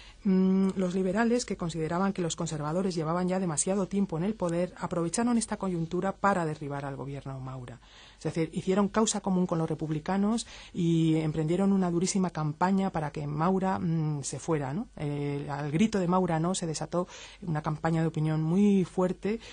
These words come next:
y, mm, la verdad que el líder conservador, pues, eh, fin, est-, se sintió muy despechado, se sintió traicionado, mm, fundamentalmente por los liberales, porque habían roto con el mecanismo tradicional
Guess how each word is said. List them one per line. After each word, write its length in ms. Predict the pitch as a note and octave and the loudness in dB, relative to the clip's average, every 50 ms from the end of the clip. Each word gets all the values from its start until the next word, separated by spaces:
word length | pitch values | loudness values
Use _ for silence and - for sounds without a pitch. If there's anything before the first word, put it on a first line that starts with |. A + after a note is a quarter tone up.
| - - - - - | -18 -20 -20 -8 -2
y, 540 | - G3+ A3 A3+ A3+ A3 G#3+ G#3 G3+ F#3+ F#3 | 2 2 4 4 4 4 4 4 4 4 4
mm, 460 | F3+ F3 E3+ E3 E3 E3 D#3+ D#3 - | 4 4 4 4 4 4 2 0 0
la 120 | D#3+ D#3 D3+ | 0 -2 0
verdad 260 | D3+ D3+ D#3+ F3 F3 | 0 0 0 -2 -2
que 580 | - G3+ F#3 F#3 F3+ F3 E3+ E3+ E3 D#3+ D#3 D#3 | -2 -2 0 0 2 2 2 2 2 2 2 0
el 100 | D#3 D3 | 0 0
líder 240 | D#3+ F#3 F3+ F#3 F#3 | 0 2 0 0 0
conservador, 760 | - F#3 F3 - F3 D#3+ D#3+ D#3 D3+ D#3 E3+ F3 F3+ F3 E3+ | 0 -2 -2 -2 -2 -2 -2 -2 0 2 2 2 2 0 -2
pues, 340 | - E3 D#3 D3 - - | -2 -2 -2 -2 -2 -2
eh, 360 | D#3+ D#3 D3 D3 D3+ D3+ D3 D3+ - - - - - | -2 -2 -2 -2 -2 -4 -4 -6 -10 -16 -18 -20 -18
fin, 240 | - - F#3 F3 E3+ | 0 2 4 4 4
est-, 240 | E3 D#3 - - - - - E3+ D#3 D3+ E3 E3 E3 D#3+ | 4 2 0 -4 -8 -10 -8 -8 -6 -6 -6 -8 -8 -8
se 260 | D#3 - - E3+ D#3+ D#3 | -8 -6 -4 -4 -4 -4
sintió 380 | - - E3 D#3 D3+ A#3+ A#3+ | -2 -2 -2 -2 2 4 6
muy 140 | A3+ G#3+ G3 | 8 8 6
despechado, 640 | F#3 F3 E3 - D#3+ D#3+ - F#3 F3+ F3 F3+ F3+ | 6 4 0 -2 -4 -4 -2 0 0 2 2 0
se 120 | F3 - D#3 | 0 0 -2
sintió 440 | - D#3+ D3 - F#3+ G3+ F#3+ F3+ F3 - - | -4 -4 -4 0 0 0 0 0 -4 -8 -8
traicionado, 1000 | - E3+ D#3+ D3+ D#3 D#3+ D3+ D3 D#3 E3 E3+ E3+ E3+ E3+ F3 E3+ F3 F3 E3+ E3 | -4 -2 -2 -2 -2 -4 -4 -2 -2 0 0 0 0 2 2 2 2 2 2 2
mm, 400 | D#3+ D#3 D3+ D3+ D3+ D3 D3 C#3+ | 0 0 0 0 -2 -2 -4 -6
fundamentalmente 640 | - D3+ D3 D3 D3+ D3 F#3 F#3 G3 F#3+ F3 - | -4 -4 -4 -2 -2 0 2 2 2 2 2 0
por 100 | F3+ F3 | -2 -2
los 140 | D#3 D3 C#3+ | -2 -2 -4
liberales, 440 | D#3 D3 C#3+ C#3+ D#3 D#3+ E3+ E3+ D#3+ | -4 -4 -2 0 0 0 0 0 -2
porque 180 | - D#3 - D3+ | -4 -6 -6 -4
habían 240 | D3 E3+ F#3 F#3+ F3+ | -2 0 0 0 0
roto 300 | - F#3+ F#3 - F#3+ F3 | 0 0 -2 0 0 -2
con 120 | - E3+ | -2 -2
el 100 | D#3 D#3 | 0 -2
mecanismo 440 | D#3 D3 - C#3+ E3 E3+ - F#3 E3+ | -2 -2 -2 -2 -4 -2 -2 -4 -4
tradicional 640 | - - F#3 G#3+ G3 - - E3+ D#3+ E3 D#3+ E3+ G#3+ | -2 0 0 0 0 0 -2 -2 0 0 0 0 -2